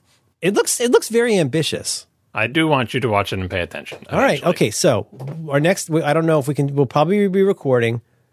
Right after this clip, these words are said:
Speaker 1: I can't do the math on this. It's too late in the month for me to do the math. But the next time that we record, I'm, I'm gonna make a concerted, I'm gonna set aside Satan, get thee behind me.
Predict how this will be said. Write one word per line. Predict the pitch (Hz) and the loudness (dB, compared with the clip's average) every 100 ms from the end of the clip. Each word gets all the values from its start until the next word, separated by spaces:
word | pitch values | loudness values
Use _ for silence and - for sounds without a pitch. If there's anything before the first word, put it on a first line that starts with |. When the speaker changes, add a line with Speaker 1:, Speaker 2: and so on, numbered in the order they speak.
| _ _ _ _ _ _ _ - | _ _ _ _ _ _ _ -2
Speaker 1:
I | 123 | 0
can't | 151 131 | 0 0
do | 139 | 2
the | 131 | 2
math | 120 117 | 2 2
on | 110 | -2
this. | 107 101 | -2 -2
It's | 113 | -4
too | - | 2
late | 117 | 4
in | 107 | 4
the | 107 | 0
month | 95 - | 0 -4
for | 104 | -2
me | |
to | 104 | -2
do | 101 | -2
the | 95 | -2
math. | 95 90 - _ - | -4 -4 -8 _ -8
But | 131 | -4
the | 151 | 0
next | 151 220 | 2 2
time | - 240 | 0 0
that | 202 | 2
we | 175 | 2
record, | 160 - 120 92 92 _ _ _ | 0 -2 0 0 -4 _ _ _
I'm, | 131 151 | -4 0
I'm | 143 | 2
gonna | 143 143 | 2 2
make | 135 | 0
a | 120 | 0
concerted, | 123 - 156 156 143 | -4 0 2 2 2
I'm | 143 | 0
gonna | 123 | 0
set | 104 - 247 | 0 2 2
aside | 320 - 262 233 240 214 _ _ _ - | 2 0 2 2 0 -4 _ _ _ -6
Satan, | - - 311 294 320 349 339 - 131 | -2 2 2 0 0 0 0 -8 0
get | 285 - | 0 2
thee | 339 | 2
behind | 277 240 262 190 | 2 0 2 2
me. | 120 | 0